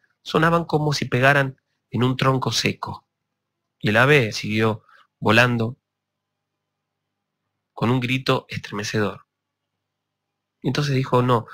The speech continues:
volvamos a la casa porque esto no es bueno".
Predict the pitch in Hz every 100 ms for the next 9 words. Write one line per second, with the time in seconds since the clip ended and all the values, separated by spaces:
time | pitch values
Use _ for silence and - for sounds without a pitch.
0 | - - - 117 113 127 131 120 110 113
1 | 123 117 120 107 110 107 - _ _ _
2 | _ _ - 113 - 117 113 110 110 107
3 | 101 95 95